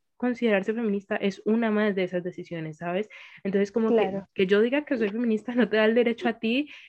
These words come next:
Speaker 1: de venir y tratar de hacerme cambiar de opinión, de contraargumentar
Speaker 2: Sí.
Speaker 1: todo lo que yo digo, de rebatirme,
Speaker 2: Mm.
Speaker 1: de hacerme sentir mal, de hacerme sentir incómoda, eh, que yo creo que personalmente eso es una de las cosas que también me ha costado, empe-,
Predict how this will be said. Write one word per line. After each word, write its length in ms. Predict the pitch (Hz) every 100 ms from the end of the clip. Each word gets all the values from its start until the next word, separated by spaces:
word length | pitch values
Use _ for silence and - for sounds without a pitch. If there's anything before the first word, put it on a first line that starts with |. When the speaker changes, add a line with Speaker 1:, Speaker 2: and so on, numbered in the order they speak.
| -
Speaker 1:
de 120 | 196
venir 560 | 202 190 190 214 240 254
y 100 | 226
tratar 460 | 214 202 190 185 185
de 160 | 190 196
hacerme 380 | 190 - 190 202
cambiar 300 | 208 196 180
de 60 | 170
opinión, 640 | 156 170 170 165 165 165 - - -
de 80 | 180
contraargumentar 840 | 185 175 180 175 180 170 156 190
Speaker 2:
Sí. 60 | 214
Speaker 1:
todo 180 | 202 190
lo 160 | 180 175
que 100 | 170
yo 120 | 170
digo, 460 | 165 165 165 170 170 -
de 140 | - 185
rebatirme, 1000 | 180 180 170 - 202 190 - 175 170 165 - - 175
Speaker 2:
Mm. 20 |
Speaker 1:
de 180 | 180 180
hacerme 320 | 165 185 180
sentir 340 | 180 180 180 165
mal, 540 | 175 185 180 175 165 - _
de 100 | 190
hacerme 240 | 185 180
sentir 320 | 180 196 185 180
incómoda, 920 | 180 - - 208 196 175 170 170 170 - - -
eh, 440 | 185 185 180 175 165
que 220 | 202 - -
yo 180 | 196 196
creo 160 | 214 208
que 80 | 208 -
personalmente 560 | 190 185 180 190 202
eso 140 | 196 202
es 60 |
una 180 | 202 202
de 80 | 196
las 100 | 190
cosas 200 | 185 180
que 80 | 190
también 240 | 180 175
me 80 | 175
ha 40 |
costado, 560 | 170 185 - 190 214 247
empe-, 320 | 185 180 180